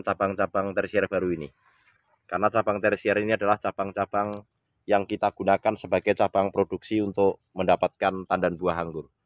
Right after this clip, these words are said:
Jadi, setelah kita lakukan foundation pruning, pupuknya kembali ke vegetatif. Kawan-kawan bisa menggunakan N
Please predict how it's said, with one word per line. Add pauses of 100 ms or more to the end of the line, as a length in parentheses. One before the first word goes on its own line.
(1900)
Jadi, (320)
setelah
kita
lakukan
foundation
pruning,
pupuknya
kembali
ke
vegetatif. (3000)
Kawan-kawan
bisa
menggunakan (360)
N